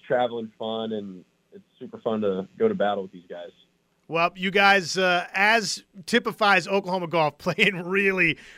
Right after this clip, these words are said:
Speaker 2: really good golf. Congratulations on your individual championship recently, Ben, and, uh,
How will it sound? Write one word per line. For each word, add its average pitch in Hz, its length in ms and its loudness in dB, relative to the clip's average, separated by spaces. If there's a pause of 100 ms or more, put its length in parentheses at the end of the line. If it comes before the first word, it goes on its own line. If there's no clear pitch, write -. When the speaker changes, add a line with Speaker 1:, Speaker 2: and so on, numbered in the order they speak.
(120)
Speaker 2:
really 196 340 6
good 175 200 2
golf. 185 280 4
Congratulations 180 800 0
on 170 140 -2
your 160 120 -4
individual 175 600 -2
championship 175 580 -6
recently, 165 480 -6
Ben, 160 320 0
and, 147 300 -2
uh, 135 180 0